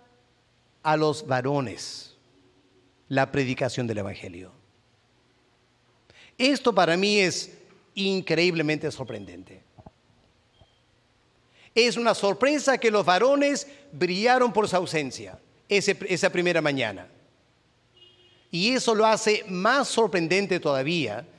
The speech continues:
que cuando Cristo está buscando protagonistas para su reino, Él busca a los varones. Y uno hoy en día diría, "Pero Señor, está mal, pues.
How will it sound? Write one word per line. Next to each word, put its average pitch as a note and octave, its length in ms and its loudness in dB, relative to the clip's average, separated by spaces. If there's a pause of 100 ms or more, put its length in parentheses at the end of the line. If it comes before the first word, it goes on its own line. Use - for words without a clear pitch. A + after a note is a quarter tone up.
(460)
que G#3+ 160 4
cuando G3+ 380 2
Cristo B3 580 0
está G3+ 260 2
buscando G#3 800 2 (340)
protagonistas A3 1120 2
para F3+ 240 2
su F3 180 0
reino, G3 640 2 (1120)
Él B3 200 2
busca G#3 360 0
a - 20 2
los A#3 140 4
varones. A#3+ 680 0 (1700)
Y B3+ 140 0
uno D4+ 100 4
hoy A3 140 4
en F#3+ 60 0
día A3+ 200 2
diría, G3 320 2
"Pero F3+ 160 0
Señor, F#3 500 0 (800)
está F3 260 -2
mal, C3+ 320 2
pues. G#3+ 460 -4